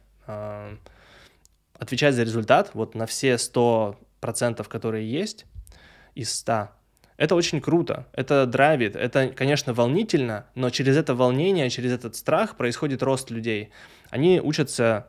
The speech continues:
решать конфликты сами, они учатся решать какие-то проблемы сами, они учатся находить решения сами без вас. И это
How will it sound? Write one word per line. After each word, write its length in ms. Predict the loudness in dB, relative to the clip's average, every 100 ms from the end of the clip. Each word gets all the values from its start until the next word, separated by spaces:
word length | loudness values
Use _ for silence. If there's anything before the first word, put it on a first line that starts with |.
| _
решать 420 | -8 0 0 0 -6 _ _ -6
конфликты 500 | -4 0 0 0 -2
сами, 340 | 0 2 2
они 140 | 0 0
учатся 300 | -2 -4 -4
решать 280 | -2 -2 -4
какие-то 320 | -6 -6 -2
проблемы 460 | -2 2 2 0
сами, 280 | -2 -2 -2
они 100 | 0
учатся 280 | -2 -2 -4
находить 360 | -4 -4 -6 -4
решения 560 | -4 0 0 2 0
сами 360 | -2 -2 -2 -2
без 200 | -6 -4
вас. 320 | -4 -6 -8 -18 -20 -20 -20 -20 -12 4
И 80 | 4
это 460 | 8 6 6 2